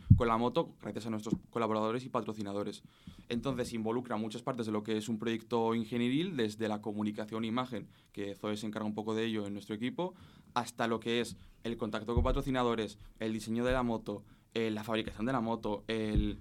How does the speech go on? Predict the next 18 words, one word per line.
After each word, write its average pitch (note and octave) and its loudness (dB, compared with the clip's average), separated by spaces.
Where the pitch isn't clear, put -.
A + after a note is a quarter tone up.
contacto A#2 -2
no B2 0
solo C3+ 2
ya C3+ 2
con D3 0
patrocinadores, B2 2
eh, C3 0
monetarios, A#2+ 0
sino G#2+ 0
con G#2+ -2
empresas A2 -2
del A#2+ -4
sector C3+ -4
que C#3+ -4
nos A2 -2
ayudan A2 -2
a A#2 -2
hacer B2 -4